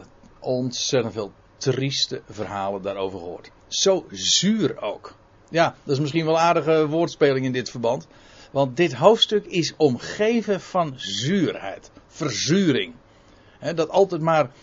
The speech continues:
het letten op elkaar, of de ander het wel goed doet, en, eh, over besluiten dan nemen, en, en de ruzies die daar dan weer uit voortvloeien, want de een vindt van wel dat hij erbij mag horen, en de ander weer, weer niet. Allemaal zulke zure toestanden.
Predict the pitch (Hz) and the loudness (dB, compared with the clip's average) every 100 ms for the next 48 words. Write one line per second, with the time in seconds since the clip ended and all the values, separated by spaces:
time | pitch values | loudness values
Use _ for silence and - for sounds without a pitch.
0 | - - 110 123 196 196 175 - 156 - | -12 -8 -4 0 2 2 0 0 -2 -2
1 | 95 - 160 190 214 - - - 165 143 | -10 0 4 6 4 2 -8 -6 -2 -2
2 | 113 98 92 - 165 214 175 214 220 - | -2 -4 -6 -2 0 2 4 2 2 -2
3 | 131 117 101 101 101 95 98 90 104 196 | -2 -2 -4 -10 -10 -12 -12 -8 0 6
4 | 208 226 202 202 190 196 202 196 196 160 | 6 6 4 2 4 4 4 4 2 2
5 | 117 104 - - - 131 120 110 101 170 | -4 -6 -12 -20 -2 -2 0 -2 4 4
6 | 214 170 135 117 131 151 175 147 151 123 | 4 0 -2 -2 2 6 6 6 2 2
7 | 127 123 113 95 - 156 196 - 196 214 | 0 0 -2 -4 4 6 6 2 -2 2
8 | 220 127 104 139 131 107 107 90 95 92 | 0 0 -4 -4 -4 -4 -6 -6 -8 0
9 | 147 185 165 185 165 165 170 175 185 190 | 0 0 -4 -4 -6 -2 2 2 2 0
10 | 185 156 170 185 185 165 120 123 117 101 | 0 -2 -2 0 0 0 -2 -2 -4 -8
11 | 104 104 104 107 101 123 190 196 - - | -10 -12 -12 -10 -8 -4 -4 -4 -8 -20
12 | - - - - - - _ _ _ _ | -20 -20 -20 -20 -20 -20 _ _ _ _
13 | - - _ _ _ - 233 262 247 196 | -20 -20 _ _ _ 8 10 10 6 4
14 | 247 247 226 170 - - - 254 254 240 | 2 2 0 -2 0 2 2 2 2 0
15 | 247 220 - 120 90 - | 0 -2 2 2 2 -8